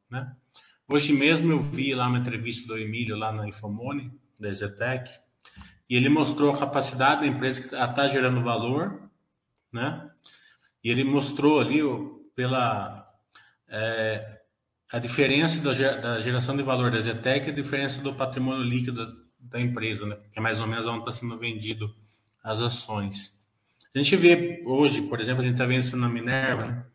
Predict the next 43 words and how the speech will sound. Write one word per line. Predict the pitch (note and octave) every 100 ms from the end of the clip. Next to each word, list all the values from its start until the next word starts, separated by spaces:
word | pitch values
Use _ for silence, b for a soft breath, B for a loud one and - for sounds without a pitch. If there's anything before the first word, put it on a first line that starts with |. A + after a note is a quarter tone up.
| _ b b b b
Ficou | - - C3
um |
tempão | C#3 C#3+ D3 C#3+ C#3
lá, | B2+ B2+
né? | B2 B2 B2 - - _ -
Oito, | C3 C#3 B2 A2+
nove | B2 C3 A2+
reais, | G#2+ B2+ C#3 A#2+ - - b b b -
e |
a | G#2+
empresa | B2 C3
continuando | C3+ - C#3 D3
gerando | C#3+ C3 B2
valor, | A#2+ A2+ A2 G#2
né? | G#2 G#2 - b b b -
A |
hora | C#3+
que | C#3+
melhorou | D#3+ D#3 D3 C#3+
um | C3+ C3+
pouco | B2+ C3+
o |
ciclo, | B2+ - G3 - B2 - - _ - -
ela | C#3
vai. | C3+ B2+ B2 A#2+
Daqui | G2+
a | B2+
pouco | G#3 A#3 C#4
entra | C4+ B3
num | G#3+
ciclo | - G3 D3+
ruim | D3+ D#3
de | C3
novo, | D#3 F#3+ D#3
entra, | E3 G3 D#3
mas | A2 A2 - - _ b b b b _
não | C#3+
tem | C#3 D#3
grandes | D#3 D3
problemas, | C#3 C3 C#3+
às | D3
vezes, | C#3+
que, | -